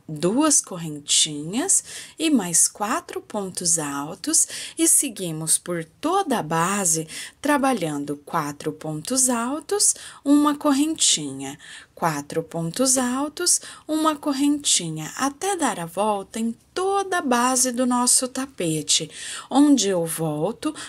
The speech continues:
novamente trocando a cor, porque aqui já estamos começando o detalhe da base, onde vamos trabalhando, criando uma moldura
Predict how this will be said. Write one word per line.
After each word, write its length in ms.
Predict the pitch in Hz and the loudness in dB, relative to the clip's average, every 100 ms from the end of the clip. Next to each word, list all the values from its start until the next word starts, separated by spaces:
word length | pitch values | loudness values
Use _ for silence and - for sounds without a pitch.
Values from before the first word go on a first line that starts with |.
| - | 2
novamente 920 | 247 330 415 403 381 311 294 302 - | 4 6 6 4 2 4 4 2 -2
trocando 520 | 285 311 - 285 277 | -2 -6 -2 0 2
a 60 | 311 | 0
cor, 460 | - - 170 156 160 - - | -2 2 2 2 -6 -16 -4
porque 460 | - 403 403 - - | 2 2 2 0 0
aqui 300 | - - 349 | 0 0 2
já 200 | 320 262 | 4 4
estamos 560 | 226 - 277 339 285 | 4 2 -2 0 0
começando 800 | - 185 165 160 - 247 247 233 | 0 -2 0 2 2 2 -2 -2
o 60 | 247 | -2
detalhe 680 | 240 285 285 196 156 151 165 | 0 0 0 -6 -4 -4 -4
da 200 | 160 180 | -2 -4
base, 680 | 175 160 151 151 185 - 339 - - - | -2 -2 -2 0 2 0 -2 -10 -10 -4
onde 320 | 330 349 294 | 0 2 2
vamos 420 | 233 190 160 156 - | 2 0 -2 0 0
trabalhando, 960 | - 320 392 330 233 175 165 190 262 | 0 -2 0 -2 0 0 -2 0 -2
criando 580 | 294 294 285 254 220 202 | -2 0 2 2 0 -2
uma 180 | 196 190 | -2 2
moldura 760 | 220 359 339 202 202 220 294 | 2 4 2 0 2 4 4